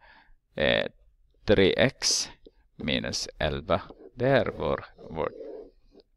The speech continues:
vår ekvation till, eh, den linjen. Och då har vi B.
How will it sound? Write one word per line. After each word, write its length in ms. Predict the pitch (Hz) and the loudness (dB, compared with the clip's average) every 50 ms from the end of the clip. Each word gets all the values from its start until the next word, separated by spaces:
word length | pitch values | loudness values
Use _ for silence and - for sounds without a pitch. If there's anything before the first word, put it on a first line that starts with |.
| _ _ | _ _
vår 300 | 95 90 90 87 - - | 0 4 4 6 6 4
ekvation 380 | - - - 82 78 87 - | 0 -2 -4 -6 -6 -6 -10
till, 240 | - _ - 60 - | -8 _ -6 -4 -4
eh, 100 | - - - _ _ - - 87 | -4 -6 -6 _ _ -8 -4 -2
den 200 | 85 82 82 80 | -2 -2 0 -2
linjen. 300 | 78 69 76 80 90 - - - - _ _ - _ _ _ _ _ _ _ _ - _ _ _ _ _ _ _ _ _ - _ _ _ - _ _ _ _ _ - - - - _ _ | -2 -2 -2 -2 -2 -4 -4 -10 -20 _ _ -20 _ _ _ _ _ _ _ _ -20 _ _ _ _ _ _ _ _ _ -20 _ _ _ -20 _ _ _ _ _ -20 -20 -20 -20 _ _
Och 100 | - 113 | 0 8
då 80 | 117 120 | 8 8
har 140 | 117 123 110 | 8 10 8
vi 200 | 104 98 95 92 | 8 6 6 6
B. 340 | 90 95 95 104 123 147 | 6 10 12 12 12 10